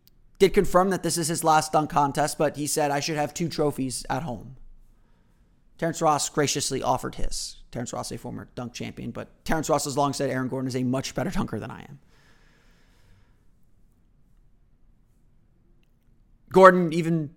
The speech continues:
frankly, seemed to throw some shade at Zach LaVine as well, uh, in his, in his press conference, but he asked who had organized this thing and, and, and was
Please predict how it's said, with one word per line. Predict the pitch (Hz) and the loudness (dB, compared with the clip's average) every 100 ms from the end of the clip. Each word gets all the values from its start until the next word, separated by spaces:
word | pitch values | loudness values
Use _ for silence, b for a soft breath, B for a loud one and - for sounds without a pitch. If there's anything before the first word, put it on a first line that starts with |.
| - | -2
frankly, | 156 - 151 | -2 0 -2
seemed | - 147 | -2 -4
to | - | -4
throw | 147 135 | -4 -4
some | 127 | -6
shade | - 143 135 | -4 -2 -2
at | 127 175 | -4 -4
Zach | 139 131 - | -2 -2 -4
LaVine | 123 127 131 139 | -6 -6 -6 -10
as | - 123 123 | -8 -6 -4
well, | 120 117 - | -6 -6 -6
uh, | 113 - | -6 -6
in | - - 123 | -6 -4 -4
his, | 120 | -4
in | - | -6
his | 117 - - - | -8 -10 -18 -4
press | - 131 | -2 -2
conference, | 123 113 123 - | -4 -6 -8 -6
but | 123 - - - _ _ _ _ _ _ _ _ _ _ | -6 -6 -16 -20 _ _ _ _ _ _ _ _ _ _
he | - | 10
asked | 190 175 - | 12 10 6
who | 190 | 6
had | 165 | 8
organized | 156 151 143 135 123 | 8 6 2 0 -2
this | 127 | -4
thing | - 110 120 | -6 -6 -6
and, | 113 113 - | -6 -6 -6
and, | 120 - | -6 -6
and | 120 113 | -6 -6
was | 120 - | -6 -8